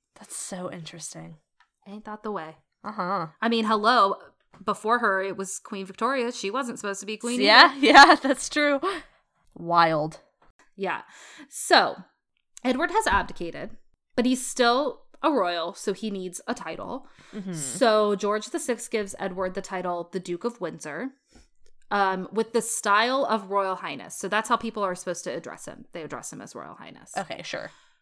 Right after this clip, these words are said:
Speaker 2: However, Simpson, um, when they do marry, is not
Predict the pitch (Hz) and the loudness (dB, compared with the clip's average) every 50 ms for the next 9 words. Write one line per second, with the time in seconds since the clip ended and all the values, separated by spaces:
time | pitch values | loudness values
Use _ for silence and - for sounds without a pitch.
0 | _ - - - 73 - - - - 381 370 349 339 349 349 285 208 170 165 - | _ -12 -8 -8 -6 -6 -2 6 10 10 10 10 8 4 4 2 2 -2 -2 -4
1 | 240 - _ _ - - _ - - _ _ _ _ _ _ _ _ _ _ - | -6 -10 _ _ -20 -20 _ -20 -20 _ _ _ _ _ _ _ _ _ _ -16
2 | - - - - - - 349 370 370 370 - 269 226 220 208 202 202 196 190 - | -12 -10 -8 -6 -4 0 0 0 0 0 0 0 0 0 0 -2 -4 -6 -8 -12
3 | _ _ _ _ _ _ _ _ _ _ _ - 226 226 220 214 208 208 196 196 | _ _ _ _ _ _ _ _ _ _ _ 0 2 4 4 4 4 2 2 0
4 | 196 185 - - 208 220 226 214 208 214 202 196 190 175 - 214 202 196 185 185 | -2 -6 -10 -4 0 0 2 2 2 0 -2 -2 -4 -4 -6 -6 -4 -6 -6 -6
5 | 180 175 160 156 165 170 - - - _ _ _ _ _ - 240 233 220 196 - | -8 -8 -10 -10 -10 -12 -14 -16 -18 _ _ _ _ _ 2 2 4 2 2 -2
6 | 208 190 196 202 202 208 226 226 214 196 160 - | -6 -6 -6 -4 -2 2 4 6 6 6 4 2